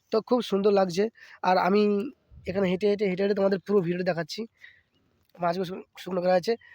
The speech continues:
আর ওই সাইডে প্রত্যেকে বসে মাছগুলো বাছাই করছে, মানে ভালো মাছগুলো বাছাই করে এক সাইডে রাখছে এবং রাবিশ মাছগুলোকে এক সাইডে রাখছে। দেখো বন্ধুরা তারা কীভাবে বসে গেছে দিনরাত পরিশ্রম করে, কীভাবে যাতে তোমরা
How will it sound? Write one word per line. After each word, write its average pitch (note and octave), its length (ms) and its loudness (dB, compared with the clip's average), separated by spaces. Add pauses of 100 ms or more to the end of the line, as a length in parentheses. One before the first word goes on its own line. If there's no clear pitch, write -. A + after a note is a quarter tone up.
(140)
আর F#3 220 0
ওই G#3 100 2
সাইডে G#3 260 2
প্রত্যেকে G#3+ 440 -2
বসে G#3 260 2 (300)
মাছগুলো F#3+ 520 2
বাছাই G3 420 0
করছে, E3 340 -6 (480)
মানে F3+ 160 2
ভালো F3 240 2
মাছগুলো G#3 340 4
বাছাই F#3+ 260 2
করে G#3 160 4
এক G3 120 0
সাইডে G3+ 220 0
রাখছে G#3+ 240 0
এবং A#3 280 4
রাবিশ F3+ 280 2
মাছগুলোকে G#3+ 500 2 (280)
এক E3+ 140 -2
সাইডে D3+ 220 -4
রাখছে। C3 320 -6 (680)
দেখো D#3+ 240 -2
বন্ধুরা C3+ 320 -8 (840)
তারা E3+ 160 -4
কীভাবে F3+ 220 2
বসে E3+ 240 -4
গেছে F#3+ 300 0 (500)
দিনরাত F3+ 320 0
পরিশ্রম F3 320 -4
করে, F3 140 -4
কীভাবে F#3 360 0 (1160)
যাতে F#3 220 2
তোমরা F#3 280 4